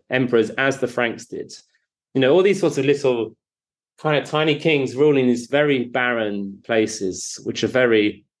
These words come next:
and also the Anglo-Saxons, remember, they thought the Roman, a lot of them thought the Romans were giants. They were surrounded by these giant buildings, and they had no idea how they were built. And they just thought, "Who are these people who built this?"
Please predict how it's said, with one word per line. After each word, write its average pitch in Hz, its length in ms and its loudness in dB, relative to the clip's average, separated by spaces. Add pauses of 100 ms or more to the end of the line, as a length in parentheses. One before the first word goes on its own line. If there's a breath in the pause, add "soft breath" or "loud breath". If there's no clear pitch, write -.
(160)
and 170 140 2
also 214 160 0
the 202 100 4
Anglo-Saxons, 196 560 -2
remember, 110 240 2
they 143 140 2
thought 240 160 2
the 156 120 2
Roman, 139 280 2
a 131 40 -2
lot 170 100 2
of 151 60 -6
them 147 100 -4
thought 135 120 0
the 123 60 -2
Romans 123 240 2
were 107 80 -6
giants. 104 560 -4
They 139 80 4
were 147 60 4
surrounded 170 320 0
by 143 80 4
these 123 120 0
giant 131 320 0
buildings, 110 500 0
and 120 120 0
they 120 80 4
had 123 160 0
no 170 260 2
idea 135 300 2
how 113 100 -2
they 104 140 -2
were 101 60 0
built. 98 360 0 (640)
And 110 320 -2
they 127 140 4
just 135 240 -2
thought, 123 320 0
"Who 160 160 4
are - 20 0
these 160 180 2
people 131 260 2
who 117 40 -2
built 135 220 0
this?" - 380 -8